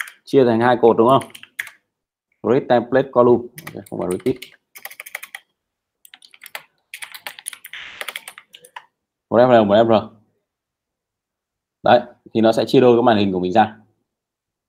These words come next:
Thế tuy nhiên thì thực tế, thực tế đúng không? Thì cái cột bên, cái cột bên phải này của mình nó nhỏ hơn so với cột bên trái. Đấy, thế thì ví dụ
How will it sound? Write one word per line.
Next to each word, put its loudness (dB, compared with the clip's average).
Thế -4
tuy 6
nhiên 8
thì 0
thực -2
tế, 2
thực -6
tế 4
đúng 2
không? 0
Thì 0
cái 0
cột 2
bên, -2
cái 0
cột 0
bên 0
phải 2
này -2
của -2
mình 0
nó 0
nhỏ 4
hơn 2
so 0
với 2
cột -4
bên -2
trái. 2
Đấy, 0
thế 4
thì 4
ví 2
dụ 2